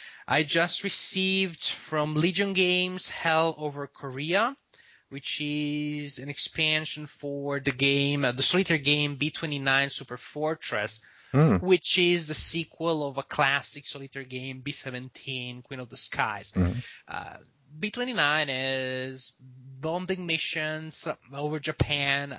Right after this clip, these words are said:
Speaker 1: um, in World War Two, and now we have the same system, uh, you know,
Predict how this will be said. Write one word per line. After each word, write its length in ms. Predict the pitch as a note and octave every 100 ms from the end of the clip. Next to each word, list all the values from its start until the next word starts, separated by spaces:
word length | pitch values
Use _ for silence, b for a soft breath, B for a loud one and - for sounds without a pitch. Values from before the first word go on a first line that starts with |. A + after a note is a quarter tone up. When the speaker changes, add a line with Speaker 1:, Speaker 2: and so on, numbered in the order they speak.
| B2
Speaker 1:
um, 680 | B2 A#2+ A#2+ B2 B2 A#2 A#2
in 140 | C#3+ C#3+
World 180 | D3+ C3+
War 120 | D3
Two, 440 | - - B3 F#3+ - b b b
and 100 | A3+
now 160 | F#3 B2
we 100 | C#3
have 260 | B2+ C#3 B2+
the 60 |
same 260 | B2+ - E3
system, 720 | D#3 - C3+ - - C3 B2+
uh, 220 | A#2 F#2 - C3 C3 B2+ A#2+ - G2 _ _
you 120 | D3+
know, 80 | C#3+